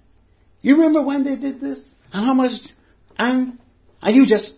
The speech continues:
just like that, just ru-, forget everything and just bring them back in the house and just hug them up like if nothing's, nothing's wrong?" No, we, we never, we never think like that, right? How easy it is, you just receive people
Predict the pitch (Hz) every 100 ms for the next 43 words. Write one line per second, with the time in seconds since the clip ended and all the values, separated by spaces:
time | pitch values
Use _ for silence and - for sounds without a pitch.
0 | _ _ - 214 247 185 196 190 208 -
1 | 110 - - - - 117 220 233 233 233
2 | 180 170 151 - 185 220 208 202 214 208
3 | 143 185 202 190 165 202 - - _ _
4 | _ - 175 226 220 214 190 156 160 127
5 | 190 220 208 113 123 185 233 190 123 180
6 | 240 269 - _ 202 202 _ _ _ _
7 | _ _ _ _ _ _ _ _ _ _
8 | _ _ _ _ _ _ _ _ _ -
9 | - - 151 151 180 160 202 175 151 143
10 | - _ - 165 170 135 - 151 120 107
11 | 82 82 92 104 110 _ _ _ _ -
12 | - - _ _ - 202 175 185 180 165
13 | 175 156 165 156 - _ - 151 151 143
14 | 139 147 165 160 147 165 156 104